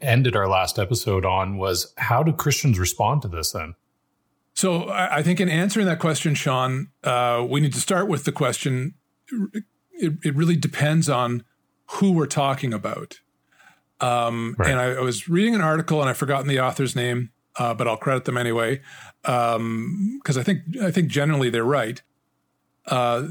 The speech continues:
Speaker 2: th-, that thinking about, you know, instances of cancellation, they kind of fall into three general categories. And
Speaker 1: Mm-hmm.
Speaker 2: we could probably break them down this way.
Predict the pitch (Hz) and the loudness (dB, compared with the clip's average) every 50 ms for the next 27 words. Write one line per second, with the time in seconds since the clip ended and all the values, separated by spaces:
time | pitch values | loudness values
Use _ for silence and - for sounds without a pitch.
0 | 160 147 180 190 - 170 156 147 120 - - 202 220 208 247 233 208 160 131 151 | -4 -2 -2 -4 -2 -2 -2 -2 -2 -2 0 0 0 2 2 2 2 2 2 2
1 | 143 143 147 - - - _ _ _ _ _ _ _ _ - 233 156 131 120 120 | 2 2 0 -4 -8 -18 _ _ _ _ _ _ _ _ -8 -4 -2 0 0 -2
2 | 123 - - _ _ _ _ - 175 175 185 - - 202 175 - 170 160 143 131 | -4 -6 -10 _ _ _ _ 0 2 2 2 2 2 2 2 4 2 2 2 0
3 | 139 - - 143 135 131 - - 135 113 120 120 123 120 - - 107 104 107 113 | 0 0 0 2 2 2 0 0 0 0 2 0 0 0 -2 -4 -4 -4 -4 -4
4 | 117 - - - 202 247 269 269 196 - - - - 147 147 147 143 143 139 131 | -4 -4 -2 0 0 2 2 0 -2 -4 -6 -4 0 2 2 2 2 2 0 0
5 | 123 127 - - 139 131 - - - 135 135 131 131 - 131 120 117 110 110 - | -2 -2 -2 -4 -4 -4 -6 -4 -2 0 0 0 0 0 -2 -2 -2 -4 -4 -4
6 | - 127 113 110 117 107 - 120 123 120 120 120 - - - - _ _ _ _ | -2 -2 -2 -2 -2 -2 -4 -4 -4 -4 -4 -4 -6 -8 -10 -12 _ _ _ _
7 | _ _ _ _ _ _ _ _ _ - - 135 131 131 127 127 127 123 117 120 | _ _ _ _ _ _ _ _ _ -4 -2 0 0 0 0 -2 -2 2 4 4
8 | 92 82 95 95 160 151 139 - - - 175 185 185 160 151 165 151 - 156 135 | 4 6 4 4 4 2 0 0 0 0 2 2 2 2 0 0 0 0 0 0
9 | 139 131 131 135 135 143 139 - - 131 120 123 123 | 2 2 2 2 2 2 0 0 0 0 2 0 0